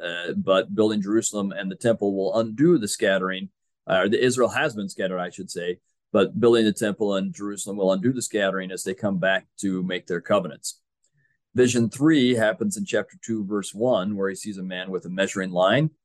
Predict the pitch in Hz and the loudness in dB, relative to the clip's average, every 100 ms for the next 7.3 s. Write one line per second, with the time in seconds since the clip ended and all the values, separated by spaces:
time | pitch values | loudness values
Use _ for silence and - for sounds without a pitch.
0 | _ _ - 92 90 95 - 98 - 95 | _ _ -2 0 0 -2 2 2 2 0
1 | 92 90 95 92 90 95 95 - 98 107 | 0 0 -2 -2 -2 -2 0 0 2 2
2 | 113 92 90 90 82 - 92 101 95 98 | 0 -2 -6 -6 -8 -6 -4 -4 -4 -8
3 | 85 92 101 120 135 143 165 165 _ _ | -8 -4 -2 0 2 2 2 -2 _ _
4 | _ _ - 101 95 98 98 101 98 110 | _ _ -6 -2 0 0 0 -2 0 -4
5 | 101 101 101 101 107 98 98 92 87 101 | -2 0 -2 -2 -6 -4 -4 -4 -8 -4
6 | 98 95 95 92 95 95 - 85 95 92 | -2 -2 -6 -10 -10 -10 -12 -4 -2 -2
7 | 90 90 87 | -2 -2 -2